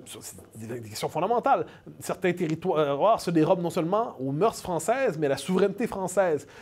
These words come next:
Ce sentiment que dans un siècle, la France pourrait être tout autre. J'ajoute que le Québec pourrait être tout autre.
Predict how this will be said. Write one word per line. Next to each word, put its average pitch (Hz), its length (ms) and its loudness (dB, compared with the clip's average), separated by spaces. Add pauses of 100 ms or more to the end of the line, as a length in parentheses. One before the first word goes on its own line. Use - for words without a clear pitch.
(140)
Ce - 180 -6
sentiment 226 640 -2
que - 180 -4
dans 151 400 -2
un 139 80 0
siècle, - 500 -4 (160)
la 135 120 -2
France - 280 -6
pourrait - 320 -8
être - 360 -6
tout - 220 -6
autre. 165 280 0 (220)
J'ajoute 143 300 -4 (260)
que - 60 -10
le 117 80 -6
Québec 143 400 -4
pourrait - 200 -14
être 123 220 -8
tout - 240 -12
autre. 110 200 -10